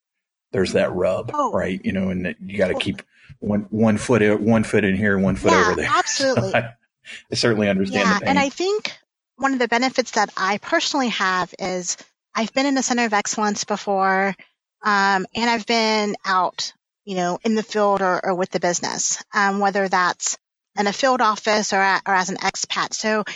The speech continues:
Speaker 2: I also have that perspective of what's, what it's like on the other side of the H R fence, if you will, um, and then working together to message that back out to the business and to get the right business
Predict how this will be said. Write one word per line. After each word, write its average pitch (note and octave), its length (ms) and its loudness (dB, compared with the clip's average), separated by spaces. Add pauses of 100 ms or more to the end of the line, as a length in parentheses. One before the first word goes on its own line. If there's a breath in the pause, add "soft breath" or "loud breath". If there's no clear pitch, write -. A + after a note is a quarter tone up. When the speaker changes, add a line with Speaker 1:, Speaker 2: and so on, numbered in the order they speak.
(180 loud breath)
Speaker 2:
I G#3+ 120 -2
also A3 280 -2
have A#3 220 0
that - 160 -2
perspective D4 880 -2 (100)
of F#3+ 460 2 (800)
what's, G#3+ 380 -2 (100)
what G#3 160 0
it's - 160 -4
like G#3 240 0
on G#3+ 100 2
the G3+ 140 -4
other F#3 220 0
side F3 340 -2
of F#3 100 0
the - 120 -6
H F#3+ 180 -4
R F3 100 0
fence, F#3 360 -2 (120)
if G3 200 -4
you G#3 160 -4
will, G3 400 0 (360 loud breath)
um, G3 380 2
and A3+ 160 2
then G3+ 320 2
working G3+ 320 -2
together F#3+ 320 0
to G3 140 -4
message F#3+ 320 -2
that F3+ 140 -4
back F3 280 -4
out F3+ 320 0
to G#3 580 -8 (420)
the A#3 80 -2
business B3+ 680 -2
and G3+ 180 -4
to - 60 -8
get - 160 -4
the F3+ 80 -4
right F3+ 180 0
business - 260 -6